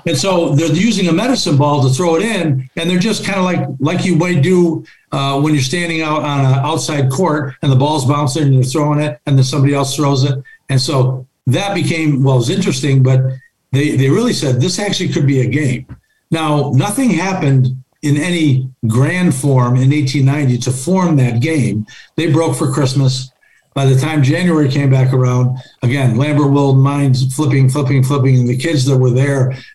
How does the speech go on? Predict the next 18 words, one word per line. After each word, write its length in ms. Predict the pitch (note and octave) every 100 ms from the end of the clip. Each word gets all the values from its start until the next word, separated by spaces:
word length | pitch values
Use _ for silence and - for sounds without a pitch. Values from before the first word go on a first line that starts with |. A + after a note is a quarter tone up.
| -
became 340 | C3 D3 C3+
very 220 | C3 C3+
interested. 360 | C#3 - - D3
So 120 | -
what 140 | C#3+ F#3+
he 80 | D3+
did, 380 | F#3 E3+ A2+ A2+ - -
and 100 | C3
this 140 | D#3
is 120 | G#3+ E3
where 140 | F3
the 100 | D#3
number 300 | D#3 D3+ C#3
nine 300 | C#3 D3 C3+
comes 280 | C3 G#2+ F#2+
in, 300 | E2 F#2+ F#2 _ _ _ - - _ -
is 200 | C3+ C3+
that 400 | C3 B2+ -